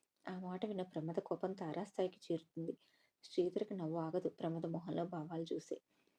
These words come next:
బలవంతాన నవ్వు ఆపుకుంటాడు. ప్రమద కోపంగా అమన్ వైపు చూస్తూ, "నేనేమైనా పూటకూల మనిషినా? లేదా నా ఇల్లు ఏమైనా హోటల్ అనుకుంటున్నారా?"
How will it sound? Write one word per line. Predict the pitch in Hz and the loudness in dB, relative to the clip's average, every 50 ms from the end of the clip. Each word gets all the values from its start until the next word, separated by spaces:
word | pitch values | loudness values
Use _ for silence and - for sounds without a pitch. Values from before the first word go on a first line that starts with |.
| _ _ _ _ _ - | _ _ _ _ _ 2
బలవంతాన | 202 190 170 175 214 214 208 - 185 208 220 214 | 2 4 4 2 2 2 4 4 4 4 2 0
నవ్వు | 208 175 160 165 170 | 0 0 2 4 4
ఆపుకుంటాడు. | 165 160 - - - 160 160 160 - 151 156 - - - _ _ _ _ _ _ _ _ _ _ _ _ _ _ _ - _ _ _ _ | 4 2 0 -2 -2 -2 -2 -2 -4 -4 -6 -6 -10 -14 _ _ _ _ _ _ _ _ _ _ _ _ _ _ _ -20 _ _ _ _
ప్రమద | - 190 180 190 190 208 208 | -2 0 0 0 0 0 0
కోపంగా | - - 175 170 - 196 190 185 180 | 2 0 0 0 2 -2 -2 -2 -2
అమన్ | 165 156 160 170 180 | 0 0 -2 -2 0
వైపు | 196 185 175 - - | 0 0 0 -2 -2
చూస్తూ, | - 160 160 - - - 160 - - _ - - _ _ _ - | -2 -4 -4 -2 -4 -4 -4 -4 -4 _ -20 -20 _ _ _ 0
"నేనేమైనా | 190 190 180 165 165 170 190 208 | 0 2 2 0 0 0 -2 -4
పూటకూల | - - 185 185 196 196 - 208 208 | 2 2 4 4 4 2 0 -2 -2
మనిషినా? | 208 185 160 156 - - - 156 160 196 269 - _ _ _ _ - _ _ _ _ - | 0 0 -2 -2 -4 -4 -4 -2 -2 -2 -2 -6 _ _ _ _ -20 _ _ _ _ 6
లేదా | 220 214 202 220 226 | 6 6 6 6 2
నా | 220 208 190 | 2 0 0
ఇల్లు | 175 165 165 180 196 | 0 0 2 2 4
ఏమైనా | 190 190 185 185 202 196 | 4 4 2 0 -2 -2
హోటల్ | - - 175 170 190 185 190 | -2 -4 0 2 2 2 2
అనుకుంటున్నారా?" | 185 175 - 180 190 180 185 175 170 170 175 | 0 -2 -6 -8 -8 -6 -4 -4 -2 -2 -2